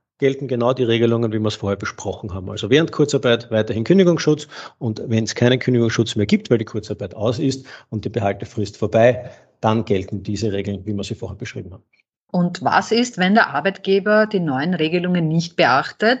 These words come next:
Speaker 2: Was sagt da das Recht? Was kann ich als Betroffener tun? Wie steht die Gewerkschaft zur Seite?
Speaker 1: Im Wesentlichen ist es so, dass die österreichische Regelung so ist,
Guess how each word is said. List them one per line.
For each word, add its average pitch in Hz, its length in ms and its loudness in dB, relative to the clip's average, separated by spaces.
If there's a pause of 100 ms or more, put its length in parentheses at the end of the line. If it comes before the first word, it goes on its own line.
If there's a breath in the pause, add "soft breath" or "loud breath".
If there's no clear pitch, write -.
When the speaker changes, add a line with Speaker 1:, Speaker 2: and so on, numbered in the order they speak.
Speaker 2:
Was 151 320 -4
sagt 165 240 -2
da 151 60 -4
das 143 240 -8
Recht? 185 580 0
Was 156 240 0
kann 170 160 -2
ich 170 160 -4
als 151 140 -4
Betroffener 208 640 -2
tun? 214 480 4 (140)
Wie 160 180 -2
steht 151 280 -4
die - 60 -8
Gewerkschaft 131 520 -2
zur 220 100 2
Seite? 214 360 0 (560)
Speaker 1:
Im 151 120 4
Wesentlichen 156 440 4
ist 147 100 0
es - 180 -4
so, 147 160 2
dass 139 340 -2
die 143 120 -2
österreichische 131 840 0 (140)
Regelung 135 540 2
so 135 360 0
ist, - 540 -4